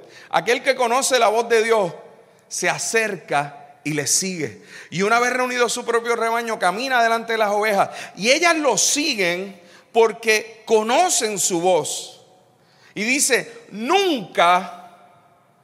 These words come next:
nunca", ¿qué dice ahí? "Nunca seguirán a un desconocido. Al contrario,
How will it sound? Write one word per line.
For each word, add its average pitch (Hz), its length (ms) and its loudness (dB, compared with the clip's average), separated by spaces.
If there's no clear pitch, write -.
nunca", 208 600 0
¿qué 175 120 -4
dice 220 240 -4
ahí? 185 100 -2
"Nunca 185 680 -2
seguirán 190 600 -2
a - 20 -6
un 214 140 -6
desconocido. 180 800 -8
Al 233 240 2
contrario, 240 720 0